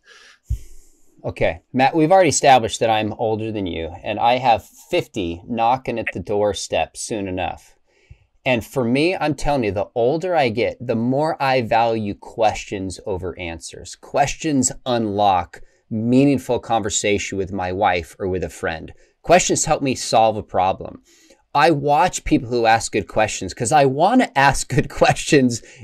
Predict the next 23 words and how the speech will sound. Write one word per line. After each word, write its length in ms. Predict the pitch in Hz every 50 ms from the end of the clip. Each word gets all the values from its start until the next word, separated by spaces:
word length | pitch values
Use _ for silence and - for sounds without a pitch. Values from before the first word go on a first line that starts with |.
| - -
in 420 | - 175 180 180 175 175 160 120 123
this 280 | 147 156 156 143 -
very 300 | 139 131 156 147 143 139
platform 580 | 131 - - 147 135 123 120 - 143 139 123 117
people 280 | - 143 143 - 135
are 60 | 123 113
watching 360 | 117 120 117 113 - - 123
right 140 | 113 110 113
now 180 | 117 110 104 101
on 60 | 101
YouTube. 460 | 98 110 120 110 - - 90 80 80 -
I 120 | - 135 127
love 260 | 139 190 247 262 202
questions. 540 | - - 113 92 - - - 92 92 95 - _ - - - - _
And 100 | - 156
the 60 | 165 170
more 280 | 170 180 208 240 262
I'm 160 | 269 254 226 202
okay 560 | 170 147 - - - 147 147 139 127 117 - _ _ _ -
living 520 | - 127 131 151 165 156 180 175 156 151
with 220 | 139 139 127 - - - -
unanswered 800 | 156 139 135 139 135 - - 120 110 113 127 127 - - 156 139 -
questions 760 | - - 147 160 151 - - 202 202 214 220 208 196 -